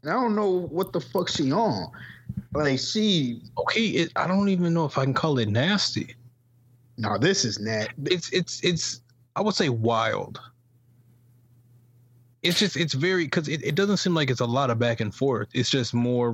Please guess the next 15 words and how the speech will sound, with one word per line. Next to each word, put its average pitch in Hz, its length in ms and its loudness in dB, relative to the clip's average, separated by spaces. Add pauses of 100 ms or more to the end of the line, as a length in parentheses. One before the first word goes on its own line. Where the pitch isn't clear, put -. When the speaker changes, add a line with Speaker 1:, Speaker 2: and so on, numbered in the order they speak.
Speaker 2:
random 120 480 2
requests - 640 0 (580)
and 127 120 2
requirements 113 640 0
keep 120 200 -2
coming 117 300 0
from 107 240 -2
her 120 220 2
side. 113 460 2
And 113 120 2
it's 113 140 0
like, 110 140 2
why 110 420 2
do 110 80 2
you 107 440 2